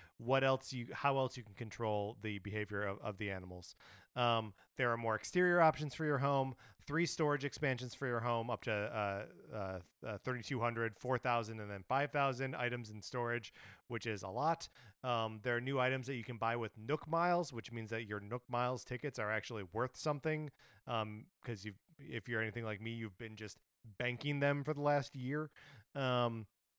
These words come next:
there, uh, is a storage shed that you can put anywhere on the island that acts as your, uh, storage, um, and a, a movable A T M so you can, uh, withdraw bells from anywhere. Um,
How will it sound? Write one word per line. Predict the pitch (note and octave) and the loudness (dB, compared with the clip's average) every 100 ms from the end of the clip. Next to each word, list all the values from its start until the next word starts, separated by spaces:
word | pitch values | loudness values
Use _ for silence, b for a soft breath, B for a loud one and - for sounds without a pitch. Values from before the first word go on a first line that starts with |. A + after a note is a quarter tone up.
| _ _ | _ _
there, | A2 A2 A#2+ A#2 A2+ A#2 | -4 4 6 8 6 4
uh, | C3+ A2+ A2 B2 | 4 4 2 0
is | A2+ G#2 | -2 -2
a | G#2+ | -2
storage | - - E3+ F3+ D3 | -2 2 4 4 2
shed | - F3+ E3 D3+ | 2 4 4 2
that | C#3+ | -2
you | |
can | B2 B2+ | -2 -2
put | C3 | -2
anywhere | B2+ A#2+ A#2 A#2 | 0 0 2 2
on | A2+ | 2
the | A#2 | 2
island | G#2+ A2 A2+ A2 | 2 2 -2 -2
that | G#2+ | -2
acts | G2 - | -4 -6
as | G#2 | -10
your, | G2+ G2 A2 | -6 -4 -4
uh, | G#2+ G2 | -2 -4
storage, | A2 - A2 G#2+ A2 G#2+ - B B - | -6 -4 -2 0 -2 -4 -14 B B -4
um, | A#2 A2 | -2 -2
and | A#2+ G#2+ | -2 -2
a, | G#2+ A#2 A2 | -2 -2 -4
a | |
movable | A2+ A2+ A2+ A2 G#2+ - | -4 -4 -2 -2 -2 -2
A | A2+ | -6
T | - A2 | -4 -2
M | A2 G#2+ A2 | 0 -2 -6
so | G2+ A2 | -10 -6
you | G#2 | -6
can, | - G2+ G2 F#2 _ _ - | -6 -10 -10 -14 _ _ -6
uh, | B2 G#2+ | -4 -2
withdraw | G2+ A2 G2 | -2 -2 0
bells | F#2+ G#2+ G2+ - | 0 -2 -2 -8
from | G#2 A2+ | -4 -2
anywhere. | C3+ C3+ C3 B2 B B B - | 0 2 0 -2 B B B -8
Um, | B2+ A#2 G2+ | -4 -4 -8